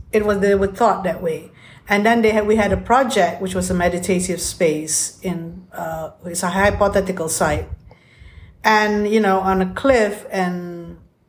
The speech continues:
and made of stone, some students just planted forests. You know, it is quite fantastical. So they were even imagining the space. Now they have a site and they're scared of it. They have a real site.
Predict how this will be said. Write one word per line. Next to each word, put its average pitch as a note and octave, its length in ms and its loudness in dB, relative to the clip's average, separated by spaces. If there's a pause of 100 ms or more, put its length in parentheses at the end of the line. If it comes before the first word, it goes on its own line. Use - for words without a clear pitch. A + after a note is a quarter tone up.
and F3 380 -8
made G3 160 0
of F3+ 120 0
stone, F#3 600 2
some G3 320 0
students F3+ 520 -4
just - 600 -10
planted G3 540 0
forests. - 840 -2
You A3+ 100 0
know, A3 220 0 (160)
it C#4 100 4
is C#4+ 260 0
quite - 300 -4
fantastical. F#3 880 -8 (720)
So C#4+ 440 0
they C4 160 2
were D4+ 120 2
even C4+ 280 0
imagining A3+ 680 0
the E3+ 100 -10
space. - 400 -12
Now D#4 280 2
they C4 120 2
have B3 200 -2
a G#3+ 40 -6
site - 420 -2 (300)
and A3+ 140 0
they're B3 100 4
scared A3 440 0
of D3+ 160 -4
it. - 220 -20 (220)
They G#3+ 100 2
have C#4 140 4
a C4 80 2
real B3 240 2
site. G#3 580 -4